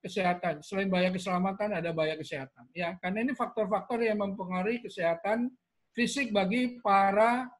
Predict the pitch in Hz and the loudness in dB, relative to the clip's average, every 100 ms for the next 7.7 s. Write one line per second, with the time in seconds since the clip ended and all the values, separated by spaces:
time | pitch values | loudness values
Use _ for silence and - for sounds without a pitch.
0 | _ _ - 175 196 190 214 214 214 254 | _ _ -8 -4 -4 2 2 2 -2 0
1 | 254 208 - - 180 202 214 185 190 190 | 6 6 4 -4 -4 -2 0 2 2 0
2 | 214 269 262 185 180 180 180 180 170 208 | -4 -4 -4 -2 -2 -2 -4 -4 -4 -4
3 | 190 226 240 247 202 180 180 180 185 208 | 2 2 2 0 -4 -2 0 0 0 -2
4 | 220 - - 185 190 196 190 165 160 160 | -4 -8 -6 -4 -4 -4 -6 -6 -6 -8
5 | - 208 226 - _ _ _ - 190 180 | -8 -10 -10 -12 _ _ _ 0 2 2
6 | 180 220 262 254 214 240 269 - _ _ | 4 4 4 4 4 4 2 -6 _ _
7 | _ - 302 302 302 262 240 | _ 4 6 8 8 8 6